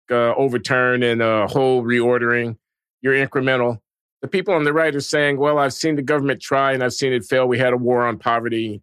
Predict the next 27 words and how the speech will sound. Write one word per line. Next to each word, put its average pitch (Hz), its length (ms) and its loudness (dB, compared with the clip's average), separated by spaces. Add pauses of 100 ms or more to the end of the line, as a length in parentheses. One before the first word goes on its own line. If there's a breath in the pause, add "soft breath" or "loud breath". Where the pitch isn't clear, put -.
Poverty 147 380 -2
won. 123 540 -2 (500)
What 131 120 0
are 131 40 -2
you 127 120 0
talking 123 360 -2
about? 120 260 0
It's 113 140 -8
the 110 80 -8
same 127 320 0
old 123 200 0
liberal 113 320 -2
stuff." 110 440 -4 (580)
And 143 160 0
you're 202 120 2
just 185 240 -2
stuck 196 360 -2 (100)
there 139 480 0 (640)
trying 170 220 0
to 160 60 -4
figure 147 340 -2
out, 135 460 0 (340)
uh, 113 180 -4
how 131 140 -2
can 147 260 -2
we 135 360 -2 (580)
keep 135 240 -4